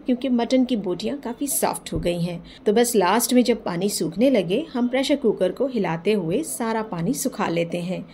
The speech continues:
मटन का सारा पानी सूख चुका है, फ्लेम को मैंने बंद कर दिया है। इसी तरह से इसे छोड़ देते हैं ताकि ये ठंडा हो जाए।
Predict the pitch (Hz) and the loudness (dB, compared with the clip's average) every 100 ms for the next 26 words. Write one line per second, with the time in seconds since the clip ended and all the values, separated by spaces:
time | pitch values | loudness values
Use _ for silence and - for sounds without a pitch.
0 | - 185 190 240 240 208 180 170 165 170 | -8 -4 2 2 4 0 0 -2 -2 -4
1 | 175 165 269 302 277 262 254 247 262 254 | -4 0 2 2 2 2 4 4 0 -2
2 | 202 185 190 190 180 180 165 - 190 254 | -2 -2 -2 -2 -2 -2 -4 -2 0 2
3 | 220 170 170 175 170 202 381 - - - | 2 2 0 -4 -2 -4 -4 -10 -18 -2
4 | 277 330 311 294 277 294 262 285 269 220 | 2 4 6 8 8 4 2 2 2 4
5 | 233 233 233 240 240 285 359 196 185 180 | 6 8 6 4 2 2 -2 -6 -4 -4
6 | 180 277 - 202 160 151 160 160 170 | -2 -2 -2 -2 -2 -2 -4 -2 -6